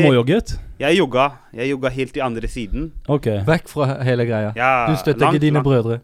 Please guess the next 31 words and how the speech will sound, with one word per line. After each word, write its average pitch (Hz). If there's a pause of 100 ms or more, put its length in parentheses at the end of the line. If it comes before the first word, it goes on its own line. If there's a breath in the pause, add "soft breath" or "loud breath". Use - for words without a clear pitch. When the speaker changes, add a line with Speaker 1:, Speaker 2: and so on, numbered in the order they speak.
(160)
Speaker 1:
Nei, 110
det 120
var -
Speaker 2:
Nei, -
Speaker 1:
det -
Speaker 2:
er -
Speaker 1:
jeg -
Speaker 2:
du 320
Speaker 1:
også 233
Speaker 2:
dum, 269
Speaker 1:
tenkte. 349
Speaker 2:
eller? 120
Speaker 1:
Jeg 107
tenkte, 110
what 135
Speaker 2:
Det -
er 262
Speaker 1:
the 254
Speaker 2:
ikke -
noe 311
Speaker 1:
fuck? -
Speaker 2:
støtte, 233
brødre, 202
mann. 208
Det 196
er 202
jungel 180
her. 240 (420 loud breath)
Du 160
må 208 (420)
overleve. 151